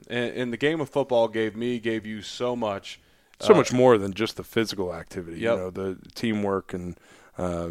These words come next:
Speaker 2: you know, how to, to get eleven guys to do the same thing. Um, you know, there's so, the discipline of it, you know, the accountability. There's so much
Speaker 1: Cultural
Speaker 2: more.
Speaker 1: diversity.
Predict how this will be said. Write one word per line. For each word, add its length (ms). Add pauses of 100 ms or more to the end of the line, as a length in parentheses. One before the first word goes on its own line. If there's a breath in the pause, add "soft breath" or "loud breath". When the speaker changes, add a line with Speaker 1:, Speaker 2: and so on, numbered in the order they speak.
(100)
Speaker 2:
you 80
know, 260
how 220
to, 300 (100)
to 120
get 160
eleven 280
guys 340
to 40
do 100
the 80
same 300
thing. 480 (400 soft breath)
Um, 480
you 60
know, 80
there's 120
so, 340 (120)
the 100
discipline 640
of 220
it, 240 (100)
you 80
know, 80
the 80
accountability. 800
There's 240
so 300
much 100
Speaker 1:
Cultural 180
Speaker 2:
more. 100
Speaker 1:
diversity. 600